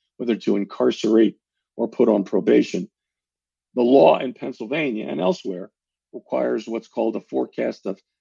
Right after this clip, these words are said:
future dangerousness. There's even often some language in the legislation that it should be, in some sense, mathematical or formal. It just can't be, you know, what the, what the judge had for lunch.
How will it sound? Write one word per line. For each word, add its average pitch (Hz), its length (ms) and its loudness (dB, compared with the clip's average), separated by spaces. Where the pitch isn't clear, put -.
future 143 420 -2
dangerousness. 113 960 -6
There's 160 220 2
even 156 200 6
often 127 320 2
some 110 500 0
language 120 560 -4
in 113 100 -4
the 110 80 -2
legislation 110 880 -2
that 123 160 6
it 113 140 -4
should 135 320 0
be, 120 160 2
in 110 100 2
some 120 240 2
sense, 113 540 -2
mathematical 110 800 4
or 101 120 -4
formal. 107 500 -2
It - 100 -18
just - 240 -10
can't 117 300 -4
be, 110 340 -2
you 104 60 -4
know, 107 80 -2
what 110 180 0
the, 98 160 -8
what 123 120 -12
the 101 80 -10
judge 104 280 -8
had 98 200 -4
for 101 80 -6
lunch. 98 460 -4